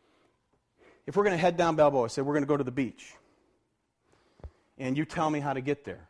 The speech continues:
You say, "Go down to Convoy, hang a left on Balboa, just head west, boy, until you get to the beach." And by the time I get down to Grant or Garnett, there's gonna be a sign that says beaches.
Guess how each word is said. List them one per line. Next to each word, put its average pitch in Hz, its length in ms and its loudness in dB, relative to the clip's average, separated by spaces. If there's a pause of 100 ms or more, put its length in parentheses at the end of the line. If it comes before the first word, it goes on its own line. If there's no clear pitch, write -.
(720)
You 127 80 -14
say, 127 300 -6 (640)
"Go 151 120 2
down 156 120 0
to 147 60 -4
Convoy, 160 500 -2
hang 147 200 -8
a 139 60 -2
left 147 240 -4
on 147 140 -6
Balboa, 143 520 0 (160)
just 135 260 -8 (220)
head 160 240 -2
west, 170 340 2
boy, 156 300 -2 (1300)
until 139 200 -6
you 143 60 -2
get 143 140 -4
to 156 60 -2
the 143 60 -4
beach." - 460 -4 (240)
And 139 100 -6
by 160 120 2
the 165 40 -2
time 214 200 -2
I 214 80 0
get 185 100 -2
down 170 140 -2
to 151 40 -6
Grant 165 280 -2
or - 20 -4
Garnett, 151 360 -4
there's 135 120 -8
gonna 139 120 -8
be 131 80 -6
a 123 60 -6
sign 147 200 -8
that 120 100 -12
says 117 140 -10
beaches. 123 640 -10